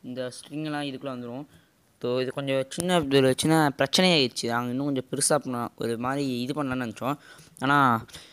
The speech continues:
அயர்ன்லாம் நிறையா இருக்குது. ஆனா எங்கள்கிட்ட இது இல்ல. அது பேர் என்ன? செஸ்ட்டு, செஸ்ட்டு. சே, அயர்ன் கூட எங்களுக்கு பஞ்சம் இல்ல. செஸ்ட்டு தான், செஸ்ட்டு செய்கிறது தான் ரொம்ப சோம்பேறித்தனமா இருக்கு. அதனால அந்த ப்ராஜெக்ட் நான் அப்படியே தள்ளி போட்டோம்.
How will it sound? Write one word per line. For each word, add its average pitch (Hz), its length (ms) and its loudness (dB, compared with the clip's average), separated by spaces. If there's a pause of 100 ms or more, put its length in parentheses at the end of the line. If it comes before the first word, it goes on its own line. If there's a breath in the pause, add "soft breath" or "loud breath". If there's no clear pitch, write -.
(1040 loud breath)
அயர்ன்லாம் 196 520 2
நிறையா 165 220 4
இருக்குது. 156 240 4
ஆனா 156 200 4
எங்கள்கிட்ட 147 260 2
இது 156 340 2
இல்ல. 143 360 2 (140)
அது 123 100 -8
பேர் 135 140 2
என்ன? 139 400 2 (1200 soft breath)
செஸ்ட்டு, - 460 0
செஸ்ட்டு. - 500 2 (320 loud breath)
சே, 156 120 2
அயர்ன் 147 300 2
கூட 190 140 4
எங்களுக்கு 175 160 0
பஞ்சம் 139 260 0
இல்ல. 123 120 -2
செஸ்ட்டு 156 280 0
தான், 196 200 2
செஸ்ட்டு - 280 -2
செய்கிறது 170 300 0
தான் 165 200 2
ரொம்ப 147 180 -6
சோம்பேறித்தனமா 139 440 -2
இருக்கு. 123 180 -2
அதனால 131 200 -2
அந்த 135 180 -4
ப்ராஜெக்ட் 135 220 0
நான் 120 220 -6
அப்படியே 123 120 -2
தள்ளி 123 180 -4
போட்டோம். 127 320 -6